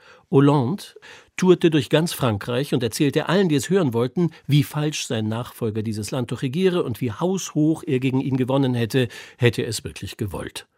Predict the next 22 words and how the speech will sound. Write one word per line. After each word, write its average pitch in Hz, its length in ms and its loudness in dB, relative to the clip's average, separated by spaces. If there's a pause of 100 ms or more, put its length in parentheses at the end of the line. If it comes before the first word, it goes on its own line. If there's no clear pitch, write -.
(420)
Auch - 240 -8
ein 85 200 -12
Krisendiskurs. - 960 -14 (1080)
Immerhin 139 380 4 (240)
schaut 127 280 2
Frau 127 140 0
Hirsch 123 260 0
am 120 100 -2
Strand 113 240 -4
auf 113 160 -10
Bücher, 123 340 -4
nicht 104 300 -4
auf 104 200 -10 (100)
Bäuche, 95 460 -8 (320)
wie 110 140 0
Hannah 113 220 -2
Lühmann, 98 500 0 (160)
die 117 60 -4
in 107 60 0
der 110 120 -2
Welt 143 180 2
feststellt, 143 540 0